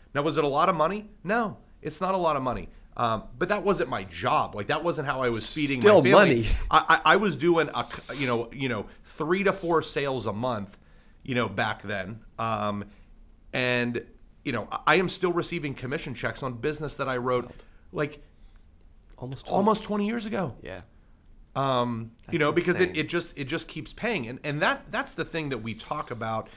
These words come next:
Speaker 1: to insurance agents of all types, whether they're life insurance agents, whether they're doing A C A, you know, whatever. Doesn't matter what line of business you're in. If you've got a life and health power, you, you can write Medicare business, is that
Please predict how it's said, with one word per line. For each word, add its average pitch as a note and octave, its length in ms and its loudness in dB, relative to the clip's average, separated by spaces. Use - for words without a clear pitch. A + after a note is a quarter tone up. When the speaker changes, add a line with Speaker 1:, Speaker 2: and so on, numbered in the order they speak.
Speaker 1:
to A#2 720 -4
insurance E3+ 420 0
agents A2+ 280 -6
of F2+ 80 -14
all C#3 160 0
types, G2+ 320 -10
whether A2 240 -4
they're F#2 180 -10
life D3 280 -4
insurance F3+ 440 -6
agents, B2+ 360 -6
whether F#3 160 -6
they're E2+ 80 -12
doing F3+ 260 -2
A C#3+ 200 -6
C B2 300 -6
A, A2+ 280 -6
you C3 100 -8
know, A2+ 120 -2
whatever. A#2 580 -2
Doesn't D#3+ 200 0
matter E3+ 160 2
what C#3+ 140 -2
line A#2+ 200 -2
of G#2+ 80 -6
business G#2+ 300 -4
you're G#2 100 -6
in. G2+ 80 -4
If G2+ 100 -8
you've C3+ 100 -8
got D3 140 2
a B2 40 -2
life A#2+ 240 -4
and G#2 80 -6
health A2+ 300 -6
power, G2+ 420 -2
you, A#2+ 160 -10
you B2 180 -8
can B2 160 -6
write A#2 160 -2
Medicare G#2+ 340 -6
business, F#2+ 340 -12
is C#3+ 220 0
that C#3+ 280 0